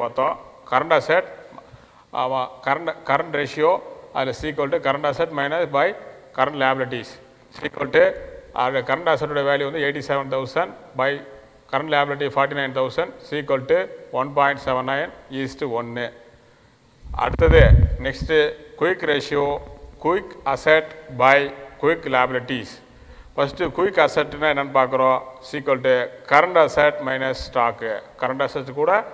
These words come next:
கண்டுபிடிச்சிருக்க அந்த amount கூட stock என்ன பண்ணணும், Less பண்ணி குயிக் அசெட் கண்டுபிடிச்சிருக்கோம். அதோட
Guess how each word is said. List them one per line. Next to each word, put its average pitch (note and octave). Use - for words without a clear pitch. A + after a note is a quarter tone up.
கண்டுபிடிச்சிருக்க C3+
அந்த B2+
amount C3+
கூட E3+
stock D3
என்ன C#3+
பண்ணணும், B2
Less C3
பண்ணி E3
குயிக் D3+
அசெட் C3
கண்டுபிடிச்சிருக்கோம். A2+
அதோட C#3